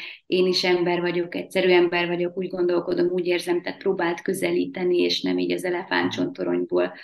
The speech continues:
ö, kommunikálni, és igazából ezt dolgoztam fel ilyen sajtómegjelenések kapcsán, hogy hol, hol ezt hogyan, ö, használják,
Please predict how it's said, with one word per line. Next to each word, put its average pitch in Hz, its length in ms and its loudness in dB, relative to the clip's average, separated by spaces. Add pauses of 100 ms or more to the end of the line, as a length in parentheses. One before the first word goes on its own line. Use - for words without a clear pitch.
(400)
ö, 175 440 4 (100)
kommunikálni, 240 920 2 (220)
és - 160 -2
igazából 185 360 2
ezt 180 200 -2
dolgoztam 175 760 0
fel 180 280 0
ilyen 175 520 4
sajtómegjelenések 175 1500 -2
kapcsán, 175 500 -2
hogy 180 220 -4
hol, 180 340 2 (360)
hol 180 160 2
ezt 175 220 -2
hogyan, 170 580 2
ö, 170 380 2
használják, 240 720 0